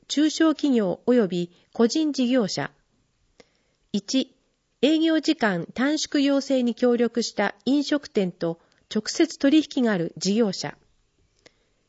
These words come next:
二、外出自粛要請により直接的な影響を受けた、主に対面で個人向けに商品やサービスを提供する事業者。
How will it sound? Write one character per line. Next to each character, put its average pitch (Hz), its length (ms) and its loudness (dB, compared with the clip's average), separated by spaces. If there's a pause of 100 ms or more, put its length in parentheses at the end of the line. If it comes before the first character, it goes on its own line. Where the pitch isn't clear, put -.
(380)
二、 233 260 2 (2000)
外 285 260 2
出 - 220 -4
自 226 240 -2
粛 - 260 -2
要 330 200 2
請 226 200 2
に 185 160 -2
よ 175 100 -2
り 175 220 -4 (340)
直 233 140 2
接 - 380 -2
的 - 240 -2
な 285 160 -2
影 269 220 2
響 262 240 2
を 254 40 2
受 226 200 -2
け - 40 -8
た、 170 200 -2 (340)
主 302 200 2
に 240 140 2
対 240 280 0
面 262 260 -2
で 226 180 -2
個 - 180 -4
人 302 220 0
向 302 140 -2
け 285 140 -2
に 269 120 0
商 277 220 0
品 202 240 -2
や 180 180 -4 (200)
サ - 180 0
ー 311 80 2
ビ 247 100 0
ス 208 160 -4
を 180 80 0
提 233 240 2
供 226 220 0
す 220 120 -2
る 202 120 0
事 185 140 -8
業 190 200 -2
者。 - 240 -8